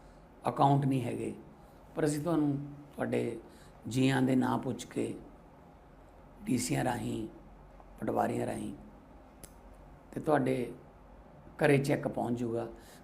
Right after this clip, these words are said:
ਵੀਹ ਹਜ਼ਾਰ ਰੁਪਏ ਇੱਕ ਏਕੜ ਦਾ ਨੁਕਸਾਨ ਹੈ ਜਿਹੜਾ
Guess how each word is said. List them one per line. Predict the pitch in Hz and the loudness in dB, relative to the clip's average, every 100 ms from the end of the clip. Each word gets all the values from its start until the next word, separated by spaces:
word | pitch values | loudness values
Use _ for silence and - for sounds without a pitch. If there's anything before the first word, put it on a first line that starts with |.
| - | -10
ਵੀਹ | 117 160 190 170 | 4 8 8 8
ਹਜ਼ਾਰ | 160 139 | 6 4
ਰੁਪਏ | 131 139 139 | 2 2 2
ਇੱਕ | 131 131 | 2 -2
ਏਕੜ | 123 135 123 | -2 -2 0
ਦਾ | 117 | 0
ਨੁਕਸਾਨ | 113 - - 110 - | -2 -6 -10 -10 -12
ਹੈ | - - - - - - | -16 -20 -20 -20 -20 -12
ਜਿਹੜਾ | 110 104 | -8 -8